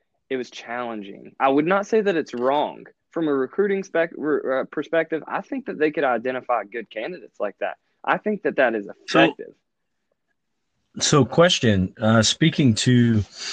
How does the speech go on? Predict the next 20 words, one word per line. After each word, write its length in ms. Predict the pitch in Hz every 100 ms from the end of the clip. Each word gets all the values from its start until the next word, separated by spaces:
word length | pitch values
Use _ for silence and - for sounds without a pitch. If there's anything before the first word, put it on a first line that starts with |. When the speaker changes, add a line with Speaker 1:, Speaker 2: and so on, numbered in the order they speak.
| - -
Speaker 2:
the 120 | 113
interview 340 | 107 120 110 95
process 540 | - 95 92 101 -
with 160 | 104 98
these 180 | 110 78
guys, 300 | 85 78 -
w-, 240 | - 127
so 340 | - - 135
w-, 260 | 123 131 120 -
with 260 | 131 139
regards 420 | 143 123 131 120
to 80 | -
the 60 | 101
human 380 | - 120 117 104
machine 400 | 101 120 107 101
interface, 580 | 107 98 - 80 78
the 100 | -
H 240 | 90 107 -
M 120 | 95
I, 240 | 104 78